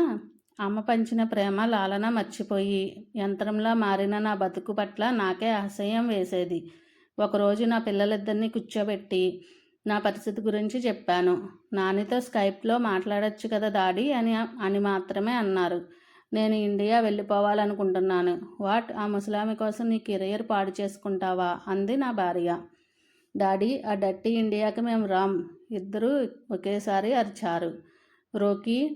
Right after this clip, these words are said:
నేను చనిపోతే మీ అమ్మని కూడా నేను వదిలేసినట్లే వదిలేస్తావా?" ముగ్గురు బిత్తరపోయారు. "నేను మిమ్మల్ని రమ్మని అడగడం లేదు. మీ చదువులు పాడవుతాయని నాకు తెలుసు. మీరు ఇక్కడే ఉండండి, నేను వెళతాను."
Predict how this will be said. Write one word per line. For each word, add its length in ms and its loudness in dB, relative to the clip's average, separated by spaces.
నేను 320 0
చనిపోతే 680 -2
మీ 180 -2
అమ్మని 480 0
కూడా 320 0
నేను 380 0
వదిలేసినట్లే 800 -2
వదిలేస్తావా?" 760 0
ముగ్గురు 380 2
బిత్తరపోయారు. 880 0
"నేను 320 2
మిమ్మల్ని 460 2
రమ్మని 440 2
అడగడం 480 0
లేదు. 300 0
మీ 100 2
చదువులు 420 0
పాడవుతాయని 840 0
నాకు 200 -2
తెలుసు. 600 -4
మీరు 240 -2
ఇక్కడే 400 -2
ఉండండి, 560 0
నేను 300 0
వెళతాను." 540 0